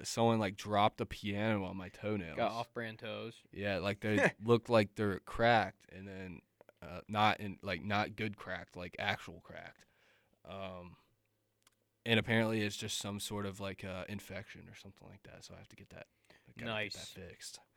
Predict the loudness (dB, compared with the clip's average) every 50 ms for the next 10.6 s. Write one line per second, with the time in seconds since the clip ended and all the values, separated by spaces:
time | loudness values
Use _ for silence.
0 | _ _ _ _ _ _ _ _ _ _ -12 -8 -6 -6 -6 -6 -8 -8 -2 2
1 | 4 6 6 6 4 0 -2 -2 0 0 0 0 -2 -4 _ _ _ _ -16 -12
2 | -10 -2 4 6 6 6 6 2 2 6 8 8 8 6 4 2 -2 _ -20 -20
3 | -20 -20 -20 -20 -20 -14 2 8 8 8 8 8 6 8 12 12 12 12 12 12
4 | 12 12 12 12 12 10 8 8 6 2 -4 -2 -2 -2 -2 -4 -6 -6 -4 -4
5 | -2 -2 -2 -2 -2 -2 -4 -6 -6 -4 -4 -4 -4 -6 -6 -6 -4 4 8 10
6 | 12 12 12 10 8 6 4 2 2 4 4 4 2 0 2 2 2 2 2 -2
7 | -8 -10 -10 -10 -10 -10 -8 -8 -10 -10 -10 -10 -10 -10 -10 -12 -14 -20 _ _
8 | _ _ _ _ -20 -20 _ _ _ _ _ _ _ -12 -10 -8 -6 -6 -6 -6
9 | -6 -6 -6 -6 -6 -6 -8 -10 -10 -8 -8 -6 -6 -8 -8 -8 -10 -10 -12 -14
10 | -12 -10 -10 -10 -10 -10 -10 -8 -10 -10 -12 -14